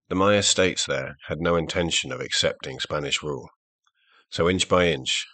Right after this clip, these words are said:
the nephew gradually fought each one in turn. First he headed up to the northeast tip of the peninsula, and then he moved southwards,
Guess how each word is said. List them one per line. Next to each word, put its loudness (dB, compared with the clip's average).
the -6
nephew -2
gradually 2
fought -6
each -10
one -2
in -8
turn. -8
First 4
he 2
headed 2
up 6
to -8
the -4
northeast 0
tip -2
of -8
the -6
peninsula, -4
and -4
then 4
he 2
moved 2
southwards, 0